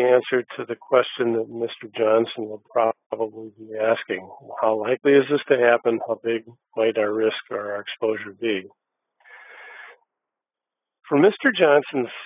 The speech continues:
sake, the first answer is we look in the lower left corner. We've got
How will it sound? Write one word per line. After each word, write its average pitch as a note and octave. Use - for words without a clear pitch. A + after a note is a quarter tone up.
sake, G#2
the -
first G3
answer B2
is A2
we A#2
look D3+
in D3
the B2+
lower C3+
left C3
corner. B2
We've A2+
got A#2+